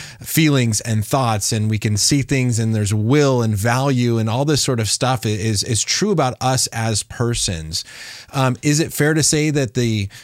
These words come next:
uh, or, or why maybe is, is the best explanation, uh, the Christian worldview, uh, or, uh, are there other, uh, explanations that maybe are close, um, or is it really fair to say, like, no, like,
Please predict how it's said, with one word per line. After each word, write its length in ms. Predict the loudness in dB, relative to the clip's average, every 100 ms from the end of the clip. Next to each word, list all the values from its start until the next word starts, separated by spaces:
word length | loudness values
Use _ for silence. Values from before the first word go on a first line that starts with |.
| -8
uh, 140 | -6 -2
or, 180 | -2 0
or 160 | 0
why 400 | 0 0 0 2
maybe 420 | 2 2 2 2 2
is, 220 | 0 0
is 200 | -2 -2
the 100 | -4
best 440 | -2 0 0 0
explanation, 920 | -2 -4 -2 0 0 0 0 -2 -4 -8 -18 -6
uh, 240 | -4 -4 -4
the 140 | -2 0
Christian 500 | 0 0 2 2 4
worldview, 680 | 4 2 2 0 0 0 -4 -12 -6
uh, 220 | -2 0
or, 400 | 0 2 4 2 2
uh, 280 | 0 0 0
are 220 | 2 4
there 300 | 4 2 2
other, 440 | 0 2 2 2 -2 -10 -8
uh, 140 | -6 -2
explanations 800 | -2 -2 0 2 2 2 0 0
that 140 | 0 0
maybe 240 | 0 0
are 140 | 0
close, 840 | -2 -4 -2 2 4 4 2 0 0
um, 280 | 0 0 2
or 200 | 2 2
is 120 | 2
it 80 | 0
really 320 | 2 2 2
fair 200 | 0 0
to 80 | 2
say, 180 | 0 2
like, 220 | 0 2
no, 180 | 2 4
like, 300 | 2 0